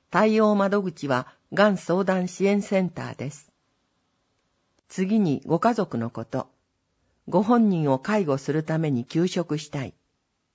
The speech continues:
利用できる制度は二つあります。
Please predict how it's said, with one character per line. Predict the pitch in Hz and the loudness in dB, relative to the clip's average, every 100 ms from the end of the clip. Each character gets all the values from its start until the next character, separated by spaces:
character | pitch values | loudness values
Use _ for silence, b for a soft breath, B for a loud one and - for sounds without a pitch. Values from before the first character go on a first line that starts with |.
| _ _ _ _ _ _ _ _ _ 143 | _ _ _ _ _ _ _ _ _ -4
利 | 196 | 2
用 | 214 233 | 4 4
で | 214 220 | 2 0
き | 226 | 0
る | 196 160 | -2 -2
制 | - 190 | -2 -2
度 | 156 131 | 0 0
は | 127 - | 0 -2
二 | - 185 190 | -6 -6 -4
つ | 185 | -2
あ | 170 | -2
り | 160 156 | -2 -2
ま | 160 | -4
す。 | - - | -8 -20